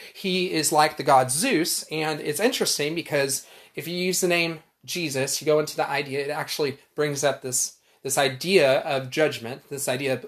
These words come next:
a place of judgment. That's what the name Jesus means, is a place of judgment. But if you talk about Joshua in English, or, uh, Ye-,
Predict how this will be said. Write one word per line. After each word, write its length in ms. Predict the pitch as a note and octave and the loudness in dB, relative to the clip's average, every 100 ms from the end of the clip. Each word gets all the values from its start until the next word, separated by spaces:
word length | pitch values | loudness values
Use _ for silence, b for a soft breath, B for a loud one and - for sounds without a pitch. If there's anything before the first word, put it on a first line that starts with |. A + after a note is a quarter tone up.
| C#3 | -8
a 80 | B2+ | -4
place 320 | - F3 D3+ | 0 0 0
of 100 | B2 | -2
judgment. 320 | A#2+ A2+ C3 | -2 -4 -4
That's 220 | C3+ - | -4 -4
what 80 | C#3 | -4
the 60 | C#3+ | -2
name 200 | C#3 B2 | -2 -4
Jesus 460 | C#3+ D3 A#2+ - | -4 -4 -4 -4
means, 400 | E3+ B2+ A#2+ - B B B B | -4 -6 -8 -16 B B B B
is 100 | C#3+ | -10
a 60 | C3 | -2
place 320 | - D3+ C#3 | 2 2 2
of 80 | B2+ | 2
judgment. 480 | D#3 C#3+ - A#2 - | 4 4 0 -12 -8
But 100 | C3+ | -8
if 100 | E3+ | -2
you 60 | |
talk 160 | E3 F#3 | 0 2
about 220 | E3+ - | 0 2
Joshua 480 | E3+ F#3+ - D3+ C#3+ | 4 6 4 -2 -4
in 100 | C#3 | -6
English, 580 | F3 F3+ C#3 C#3 - B B B B | -6 -2 -2 -2 -6 B B B B
or, 400 | D3 C#3+ C#3 C3+ | 2 4 6 4
uh, 200 | C3+ C3+ | 4 4
Ye-, 220 | C3 B2+ | 2 -2